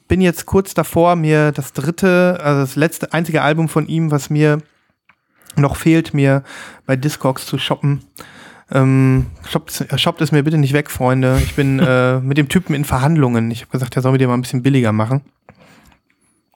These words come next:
Speaker 1: Weil das so ein bisschen
Speaker 2: Mit
Speaker 1: das
Speaker 2: ihm
Speaker 1: Kind
Speaker 2: selber?
Speaker 1: Ähm, gen-, nee, nee, nicht mit, äh, mit dem Menschen, der die da verkauft.
Speaker 2: Ach
Speaker 1: Der
Speaker 2: so,
Speaker 1: kommt
Speaker 2: ja,
Speaker 1: aus Frankreich.
Speaker 2: okay. Okay.
Speaker 1: Ähm,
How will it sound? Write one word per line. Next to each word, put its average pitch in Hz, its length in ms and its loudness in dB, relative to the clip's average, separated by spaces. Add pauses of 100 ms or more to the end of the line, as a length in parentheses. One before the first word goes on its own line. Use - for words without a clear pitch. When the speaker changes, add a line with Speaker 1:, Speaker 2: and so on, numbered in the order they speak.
(120)
Speaker 1:
Weil 123 220 0
das 117 120 -2
so 123 60 -6
ein 113 40 -4
bisschen 110 440 -6 (520)
Speaker 2:
Mit 131 100 0
Speaker 1:
das 147 80 0
Speaker 2:
ihm 123 60 2
Speaker 1:
Kind 123 100 0
Speaker 2:
selber? 196 300 0 (540)
Speaker 1:
Ähm, 185 260 2
gen-, 208 220 -2
nee, 175 140 4
nee, 185 120 4
nicht 175 160 0
mit, 151 240 -4
äh, 139 140 -2
mit 139 180 -2
dem 143 300 0
Menschen, 147 280 0
der 127 100 2
die 127 100 -2
da 117 260 0
verkauft. 156 440 0
Speaker 2:
Ach 120 60 0
Speaker 1:
Der 123 120 0
Speaker 2:
so, - 60 -4
Speaker 1:
kommt 139 180 -6
Speaker 2:
ja, 127 40 0
Speaker 1:
aus - 100 -2
Frankreich. 131 600 -2 (380)
Speaker 2:
okay. - 220 -10
Okay. 90 140 -2
Speaker 1:
Ähm, 123 380 0